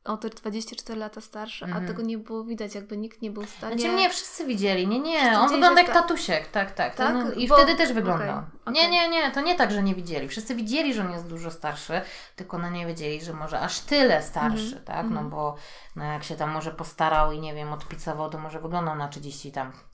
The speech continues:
Speaker 2: sześć, powiedzmy, nie? Natomiast faktycznie, no, no wszyscy widzieli, rodzice też widzieli, Matt też wiedział, że on jest dużo starszy, natomiast nie wiedzieli ile, bo on to tak dość skrupulatnie ukrywał. Nawet rodzice tam wspomnieli, że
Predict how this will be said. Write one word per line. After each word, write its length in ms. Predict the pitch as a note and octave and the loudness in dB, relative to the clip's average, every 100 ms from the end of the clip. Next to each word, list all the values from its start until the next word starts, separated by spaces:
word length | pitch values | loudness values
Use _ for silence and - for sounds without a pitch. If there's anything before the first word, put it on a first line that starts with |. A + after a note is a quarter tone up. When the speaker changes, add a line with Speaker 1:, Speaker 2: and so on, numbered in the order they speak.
| - - | -20 -12
Speaker 2:
sześć, 460 | - C3+ B2+ - | -8 -8 -10 -14
powiedzmy, 480 | - - - - - | -16 -16 -16 -16 -14
nie? 240 | D3+ F3+ D4 - - - - | -4 -4 -4 -8 -16 -18 -12
Natomiast 420 | E3 E3 F#3 F#3+ | -6 -2 0 0
faktycznie, 540 | - F#3+ G3+ G3+ G3+ F#3+ | -2 -2 -4 -4 -2 0
no, 360 | F#3 F3 F3 | 0 0 0
no 160 | E3+ E3+ | -2 -6
wszyscy 340 | - G3+ - | -8 -8 -6
widzieli, 380 | G#3+ A3 D4 C#4 | -4 -4 0 0
rodzice 320 | G#3 F#3+ F3 | 0 -2 -8
też 200 | D#3+ F#3 | -4 -4
widzieli, 260 | G3 G3 G3+ | -4 -2 0
Matt 200 | G3 G3 | 0 -2
też 140 | C4 | -6
wiedział, 240 | A3+ G3 F3+ | -6 -6 -6
że 80 | F3 | -6
on 80 | |
jest 140 | E3+ E3 | -8 -8
dużo 180 | E3 E3+ | -10 -8
starszy, 360 | - D#3 - | -6 -6 -4
natomiast 360 | F#3+ F#3+ F#3 F#3+ | -6 -4 -4 -2
nie 100 | F#3+ | -2
wiedzieli 580 | F#3 F3 E3+ F#3 G3+ G3 | -2 -2 -4 -4 -4 -2
ile, 320 | E3 C#3+ - - - | 0 -2 -4 -10 -18
bo 160 | E3+ D3+ | -10 -8
on 140 | D#3 | -8
to 100 | E3 | -10
tak 240 | - D#3+ - | -12 -14 -14
dość 180 | E3 - | -16 -16
skrupulatnie 760 | - E3 E3+ D#3+ D#3+ D#3+ D3 D3 - - - | -14 -8 -4 -4 -4 -10 -10 -12 -20 -20 -20
ukrywał. 420 | - A#3 B3 A3+ | -2 2 4 4
Nawet 260 | F#3+ F3 | 2 0
rodzice 320 | E3+ E3+ F#3+ F3+ | -4 -6 -8 -6
tam 140 | F3 | -6
wspomnieli, 540 | F3 E3+ F3 F#3+ G3 | -6 -8 -4 -4 -4
że 240 | F3 F3 | -2 -2